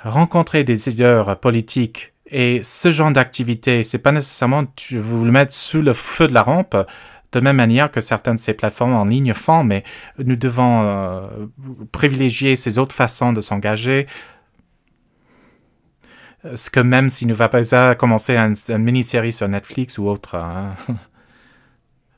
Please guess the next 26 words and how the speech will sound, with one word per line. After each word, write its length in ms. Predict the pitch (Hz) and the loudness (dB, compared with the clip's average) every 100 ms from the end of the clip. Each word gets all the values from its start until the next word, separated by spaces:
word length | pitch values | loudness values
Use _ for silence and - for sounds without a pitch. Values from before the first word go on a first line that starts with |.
| _ | _
Merci. 460 | 131 127 120 147 135 | 0 0 0 -2 0
Donc, 220 | 120 113 | 0 -2
nous 120 | 117 | -2
avons 220 | 123 135 | -2 -2
aussi 220 | 135 131 156 | -4 -4 -4
une 420 | 160 156 156 131 | -2 -2 -4 -4
question 600 | - 131 - 139 139 139 - _ _ _ _ _ _ _ _ _ _ _ _ _ _ _ | -4 -4 -4 -4 -4 -6 -12 _ _ _ _ _ _ _ _ _ _ _ _ _ _ _
de 80 | - | -6
la 100 | 113 | -6
part 280 | - 139 139 | -2 -4 -4
de 380 | 120 110 104 104 - _ _ _ _ _ _ | -2 -2 -2 -4 -12 _ _ _ _ _ _
Debbie 240 | 127 117 | -4 0
Martin. 460 | 113 101 - 147 180 214 _ _ _ _ _ - | 0 0 -4 -4 -4 -4 _ _ _ _ _ -6
Elle 80 | 139 | -6
écrit, « 380 | 139 139 131 - _ _ - | -4 -6 -6 -8 _ _ -4
J'apprécie 480 | 131 135 156 139 | -2 0 0 0
la 80 | 165 | 0
discussion 640 | 143 131 - 123 - 127 135 | 0 -2 -4 -6 -2 0 0
sur 220 | - 127 | -2 0
le 60 | 117 | 0
besoin 280 | 117 127 | -2 -2
croissant 340 | 131 123 - 120 | -2 -2 0 0
de 100 | 110 | 0
rendre 300 | 101 117 117 | 0 -2 -2
la 200 | 107 104 | 0 -2
recherche, 540 | 101 - 123 113 - | -2 -2 -2 -2 -8